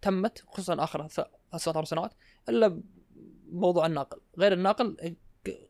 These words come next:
كثير ترى مخالفات صارت و-، قالوا لن نعتمد على هذه يجي لأنها من الجوالات، وبعدين إذا اعتمدنا على هذا صار الموضوع،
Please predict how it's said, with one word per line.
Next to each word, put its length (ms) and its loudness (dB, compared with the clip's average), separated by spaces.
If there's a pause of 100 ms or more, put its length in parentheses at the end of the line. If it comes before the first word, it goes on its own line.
(120)
كثير 300 2
ترى 160 2
مخالفات 440 2
صارت 300 2
و-، 80 2
قالوا 480 0 (340)
لن 100 -2
نعتمد 480 0
على 160 2
هذه 240 0
يجي 160 -2
لأنها 340 0
من 80 0
الجوالات، 540 2
وبعدين 280 0
إذا 140 0
اعتمدنا 360 -4
على 220 2
هذا 80 2
صار 240 2
الموضوع، 400 -2